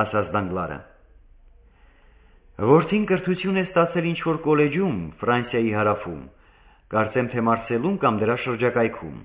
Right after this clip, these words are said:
Հիմա նա խորապես զմայլված է։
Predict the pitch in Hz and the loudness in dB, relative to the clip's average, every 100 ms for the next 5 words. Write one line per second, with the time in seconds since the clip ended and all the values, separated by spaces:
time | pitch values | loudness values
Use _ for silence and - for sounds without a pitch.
0 | - _ _ _ _ _ _ _ - 139 | -20 _ _ _ _ _ _ _ 2 4
1 | 147 147 - 139 139 185 127 143 147 139 | 6 4 4 6 6 2 0 0 2 2
2 | 101 92 - - | 2 -2 -6 -18